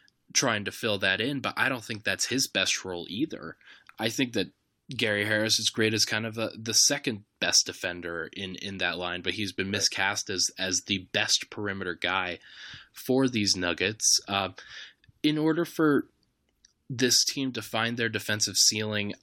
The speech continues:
Speaker 1: I don't know if all three of them can start. I don't even know if two of them would be able to start at this point. I think that,
Speaker 2: Right.
Speaker 1: uh, when, if, if you're playing with Jamal Murray, then it's like having, having a guy like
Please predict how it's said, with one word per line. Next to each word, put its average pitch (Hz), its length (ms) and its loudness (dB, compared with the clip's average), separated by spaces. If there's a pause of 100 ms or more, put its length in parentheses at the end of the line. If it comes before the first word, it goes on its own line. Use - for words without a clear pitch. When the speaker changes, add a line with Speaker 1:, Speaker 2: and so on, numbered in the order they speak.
Speaker 1:
I 117 100 0
don't 135 200 -2
know 117 280 4
if 107 160 0 (160)
all 113 180 2
three 110 320 2
of 104 80 2
them 101 180 2
can 95 200 -4
start. 101 360 2
I 123 100 -2
don't 175 120 2
even 135 180 6
know 117 120 4
if 107 160 0
two 113 260 6
of 120 180 4
them 92 180 2
would 92 200 0
be 90 200 2
able 90 180 -2
to 87 80 -4
start - 440 2 (200)
at 95 160 -6
this 85 200 2
point. 85 460 -6
I 90 100 -6
think 92 220 -6
that, 98 140 2
Speaker 2:
Right. 82 100 -2 (720)
Speaker 1:
uh, 104 220 2 (360)
when, 127 300 4
if, 117 260 2
if 120 160 0
you're 113 100 2
playing 113 400 0
with 110 140 0
Jamal 107 380 0
Murray, 104 340 4
then 110 200 0
it's - 340 0
like 98 220 0 (100)
having, 113 400 2
having 120 340 0
a 107 80 -2
guy 101 260 0
like 101 260 -2